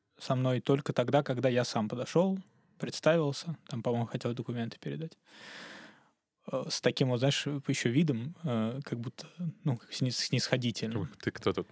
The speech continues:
Speaker 2: такой вообще?
Speaker 1: Да, и там у нас несколько таких с-, как бы сопряженных споров.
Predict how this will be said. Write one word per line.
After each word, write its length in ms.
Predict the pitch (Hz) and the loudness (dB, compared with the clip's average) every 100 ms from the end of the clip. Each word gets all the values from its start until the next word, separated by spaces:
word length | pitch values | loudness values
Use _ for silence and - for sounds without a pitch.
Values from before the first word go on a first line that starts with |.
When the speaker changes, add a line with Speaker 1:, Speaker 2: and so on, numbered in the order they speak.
| - | -8
Speaker 2:
такой 300 | 90 87 85 | -6 -4 -6
вообще? 200 | 87 123 | -2 2
Speaker 1:
Да, 240 | 123 107 | 4 4
и 100 | 123 | 0
там 200 | - 135 | 2 4
у 40 | |
нас 180 | 135 131 | 4 4
несколько 960 | 143 139 - 120 123 123 120 120 131 156 | 4 4 2 2 4 6 6 4 0 -4
таких 300 | - 117 113 | -4 -2 -2
с-, 300 | - - - - | -6 -10 -12 -14
как 120 | 123 | -12
бы 100 | 123 - - 185 | -14 -14 -10 -4
сопряженных 800 | - 127 139 135 113 110 - - - | -2 2 4 4 4 0 -4 -12 -12
споров. 500 | - - 202 151 - | -2 2 4 2 -2